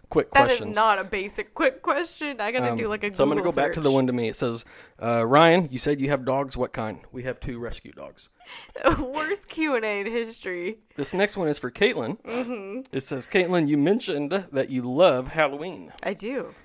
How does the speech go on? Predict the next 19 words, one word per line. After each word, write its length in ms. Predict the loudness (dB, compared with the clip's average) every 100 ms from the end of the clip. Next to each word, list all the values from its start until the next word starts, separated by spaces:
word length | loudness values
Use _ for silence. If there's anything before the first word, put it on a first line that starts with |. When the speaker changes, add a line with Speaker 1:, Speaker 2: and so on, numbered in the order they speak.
| _ _ _ -8
Speaker 1:
Pre-Christian 600 | -4 -4 0 -2 0 -4
Celtics 560 | 0 0 0 -6 -10 -10
are 180 | -8 -8
credited 580 | -2 -2 -2 -2 -4 -4
with 160 | -8
starting 380 | -2 2 2 0
Halloween's 520 | -2 -2 -2 -4 -4
roots. 360 | -4 -4 -4 -4
How 140 | 0 0
do 60 |
you 80 | -2
feel 280 | -4 -4 -2
about 220 | -2 -4
the 100 | -4
Irish 320 | -2 0 -2
contributions 680 | -4 -6 -6 -10 -8 -8 -8
to 80 | -8
the 60 |
jack-o'-lantern? 640 | -8 -8 -10 -12 -16 -20